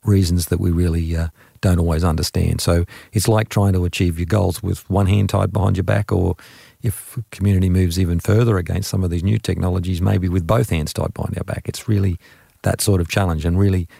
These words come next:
we do need all of the technologies at our disposal and a rigorous process for evaluating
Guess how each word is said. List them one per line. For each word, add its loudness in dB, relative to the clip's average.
we 0
do 4
need -2
all 2
of -2
the -8
technologies -4
at 0
our 0
disposal -2
and 4
a 4
rigorous 0
process -2
for -4
evaluating -2